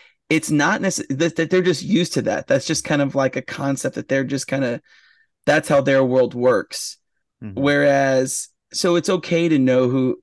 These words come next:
Speaker 1: I don't know. It was just an interesting idea. I, and I don't have a great mindset around it. I probably couldn't defend it great right now, but it just changed my mind on,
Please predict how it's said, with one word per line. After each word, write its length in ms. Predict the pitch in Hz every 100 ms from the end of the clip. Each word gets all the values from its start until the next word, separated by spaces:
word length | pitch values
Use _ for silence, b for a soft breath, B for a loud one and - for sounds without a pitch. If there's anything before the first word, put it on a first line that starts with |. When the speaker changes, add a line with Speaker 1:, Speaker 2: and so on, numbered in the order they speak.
| -
Speaker 1:
I 120 | 131
don't 120 | 143
know. 140 | 123 123
It 40 |
was 120 | 175
just 140 | 185 -
an 60 |
interesting 600 | 170 170 - 156 143 135 -
idea. 300 | 131 143 127
I, 100 | 143
and 180 | - 151
I 60 |
don't 180 | 156 165
have 120 | 160
a 60 | 127
great 380 | 117 139 151 -
mindset 500 | - 127 135 143 170
around 220 | 175 180 185
it. 100 | 156
I 80 |
probably 280 | 123 180 139
couldn't 220 | - 135
defend 320 | 120 123 127 135
it 140 | -
great 280 | 123 135 -
right 200 | 123 -
now, 380 | 107 110 147 208
but 160 | 147
it 100 | 123
just 220 | 139 151
changed 220 | - 156 147
my 160 | 117
mind 480 | 117 117 156 143 131
on, 480 | - 135 127 131 131